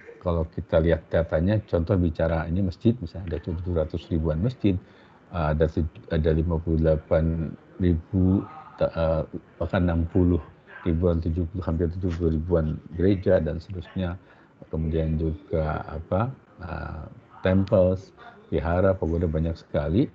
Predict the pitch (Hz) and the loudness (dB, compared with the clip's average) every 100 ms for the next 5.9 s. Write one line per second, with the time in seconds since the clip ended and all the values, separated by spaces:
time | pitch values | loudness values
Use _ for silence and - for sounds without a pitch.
0 | - - 95 92 98 104 117 - - _ | -14 -18 -10 -2 0 2 2 -2 -20 _
1 | - - - - - 98 - 113 120 113 | -20 -20 -20 -6 0 0 2 2 2 0
2 | - 135 143 - - - 98 98 107 98 | 4 4 4 -2 -12 -2 2 2 2 -2
3 | 95 90 82 - - 87 110 - - - | -6 -8 -8 -10 -6 -6 -6 -14 -20 -20
4 | - 85 82 80 87 87 85 78 78 78 | -10 -6 -2 0 0 0 2 2 2 -2
5 | - - 80 92 90 80 - 95 | -4 -4 0 0 0 -2 0 -2